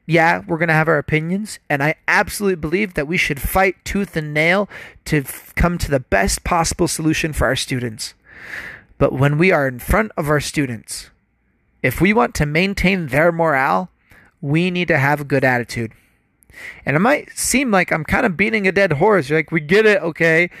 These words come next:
Have a good attitude in front of the little chillins, and they will have a good attitude, and they won't be so stressed out." See, what you don't get is the more anxious they are,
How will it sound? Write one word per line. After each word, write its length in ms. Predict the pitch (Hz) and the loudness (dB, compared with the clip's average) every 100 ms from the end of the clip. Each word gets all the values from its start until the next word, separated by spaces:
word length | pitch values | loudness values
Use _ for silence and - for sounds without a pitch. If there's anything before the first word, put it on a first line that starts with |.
| - | -6
Have 280 | 143 147 151 | 0 0 2
a 40 | |
good 140 | 208 226 | 2 4
attitude 520 | 214 208 - 196 196 | 4 4 4 2 2
in 100 | 170 | -2
front 240 | - 156 | -2 -2
of 40 | 165 | 0
the 100 | 180 | 0
little 220 | 190 220 | 2 0
chillins, 760 | - 190 175 175 175 175 - - - - - | 2 4 4 2 -2 -10 -12 -14 -18 -20 -4
and 580 | 160 151 151 151 151 151 | 0 2 2 2 0 -2
they 200 | 139 143 | 0 2
will 200 | 160 170 | 4 4
have 200 | 160 170 | 4 2
a 60 | 165 | 2
good 120 | 185 | 2
attitude, 500 | 180 175 - 165 160 | 2 2 0 2 2
and 80 | 147 | 0
they 60 | |
won't 200 | 151 156 | -6 -6
be 120 | 156 143 | -6 -6
so 200 | - 143 | -4 -6
stressed 340 | - 139 - | -2 -4 0
out." 220 | 139 117 - - - | 0 -2 -6 -10 -10
See, 140 | - 196 | -4 0
what 260 | 190 - | 0 2
you 60 | 392 | 2
don't 240 | 330 175 | 2 0
get 260 | 143 233 - _ - - _ | 0 0 0 _ -20 -20 _
is 340 | 185 160 135 - _ _ _ _ _ _ _ _ _ _ - | 0 2 -2 -10 _ _ _ _ _ _ _ _ _ _ -4
the 120 | 151 | -2
more 260 | 156 190 254 | 2 2 2
anxious 460 | 214 196 - 190 - | 0 -2 0 0 2
they 200 | 151 135 | 0 2
are, 360 | 123 175 190 | 2 0 -2